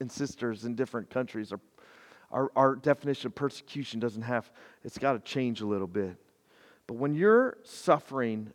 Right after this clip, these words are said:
because you are following Jesus, man, you are blessed.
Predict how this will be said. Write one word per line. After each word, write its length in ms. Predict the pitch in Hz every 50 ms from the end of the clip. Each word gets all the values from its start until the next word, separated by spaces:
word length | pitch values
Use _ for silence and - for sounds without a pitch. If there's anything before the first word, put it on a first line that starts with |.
| -
because 400 | 135 143 123 - 143 139 131 113
you 220 | 120 135 143 127 127
are 80 | 123
following 800 | 120 - - - 135 131 139 135 139 139 135 135 135 131 131 123 - - - _ _ _
Jesus, 800 | - 113 127 131 120 98 95 107 104 98 - - - - - _ _ _ _ _ _
man, 240 | - 123 117 113 110
you 100 | 110 107
are 100 | 98 87
blessed. 580 | - - 76 90 92 87 - - - _ _